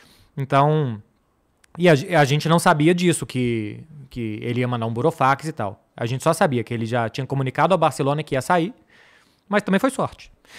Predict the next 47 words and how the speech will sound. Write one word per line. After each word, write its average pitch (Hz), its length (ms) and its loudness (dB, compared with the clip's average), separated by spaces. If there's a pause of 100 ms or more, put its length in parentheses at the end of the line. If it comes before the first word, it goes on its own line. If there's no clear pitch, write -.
Por 302 120 2
isso 339 120 4
que 240 80 2
quando 190 180 4
as 175 80 2
pessoas 143 320 -2
falam 139 360 2
que 135 100 -8
eu 131 140 -2
sou 147 400 4
não 139 60 -2
sei 131 140 -2
o - 20 -12
que 131 100 -4
e 131 100 -2
tal, 151 80 -2
eu - 40 -10
falei, 151 200 -4
"Eu 135 60 -2
não 170 120 0
sou, - 160 -4
eu 151 60 0
dei 160 120 2
sorte, - 500 -2
eu 117 80 -10
dou 165 80 -6
sorte 208 360 2
às 120 80 -2
vezes." 98 440 -8 (100)
Dei 139 100 -4
sorte 180 320 0
nessas 202 240 -4
duas. 202 400 0 (580)
Quando 151 220 2
teve 185 200 4
a - 20 6
do 165 120 2
Neymar 127 420 0
lá, 147 300 2
eu 120 80 -6
fiz 131 140 -8
um 135 80 -6
texto 139 200 -6
pro - 120 -10
Impedimento 127 540 -4
na 117 120 -4
época, - 460 -6